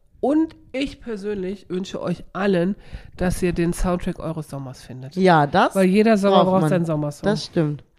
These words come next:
Speaker 1: Weil ohne Musik geht nichts.
Speaker 2: Das ist richtig.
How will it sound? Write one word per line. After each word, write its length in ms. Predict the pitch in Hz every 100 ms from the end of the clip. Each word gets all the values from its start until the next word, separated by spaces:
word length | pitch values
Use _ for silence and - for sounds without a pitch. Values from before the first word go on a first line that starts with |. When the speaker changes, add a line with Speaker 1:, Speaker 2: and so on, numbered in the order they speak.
| _ _ _ -
Speaker 1:
Weil 180 | 196 175
ohne 160 | 202 208
Musik 360 | 190 185 180
geht 180 | - -
nichts. 280 | - - - _ _ _ -
Speaker 2:
Das 280 | 160 -
ist 160 | 156 185
richtig. 420 | 151 139 127 -